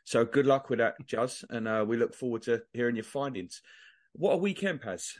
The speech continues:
Um, Sunday, I think I was confident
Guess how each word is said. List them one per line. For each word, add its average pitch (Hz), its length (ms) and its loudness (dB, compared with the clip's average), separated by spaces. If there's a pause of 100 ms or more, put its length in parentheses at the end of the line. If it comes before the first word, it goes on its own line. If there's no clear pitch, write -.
(100)
Um, 135 400 0 (760)
Sunday, 170 520 2
I 151 60 0
think 190 380 -4
I 160 80 2
was 160 300 2 (340)
confident 226 600 -2